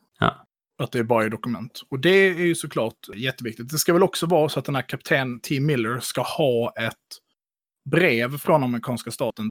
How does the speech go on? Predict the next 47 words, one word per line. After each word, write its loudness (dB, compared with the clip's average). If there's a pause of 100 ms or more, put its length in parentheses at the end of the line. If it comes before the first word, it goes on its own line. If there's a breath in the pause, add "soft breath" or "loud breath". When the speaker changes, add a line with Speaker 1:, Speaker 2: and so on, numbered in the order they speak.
Speaker 2:
som -2
han 4
ska -6
öppna -4
in -2
case -4
of -4
emergency. -4 (380)
Och -6
det 2
brevet 0
blir -6
bränt, -4
så -8
det -2
vet -2
man -4
inte -6
vad -8
det -6
står -6
i -6
det. -14 (320)
Speaker 1:
Han 4
öppnar 2
det, 0
läser 2
det, -2
bränner -2
det, -2
liksom. -10 (120)
Speaker 2:
Ja. -2 (160)
Speaker 1:
Du -2
får 8
absolut 4
inte 4
låta 4
någon 2
öppna 2
de 4
här 6
containrarna, 4
kan 0
det -4
till -4
exempel 0
stå. 0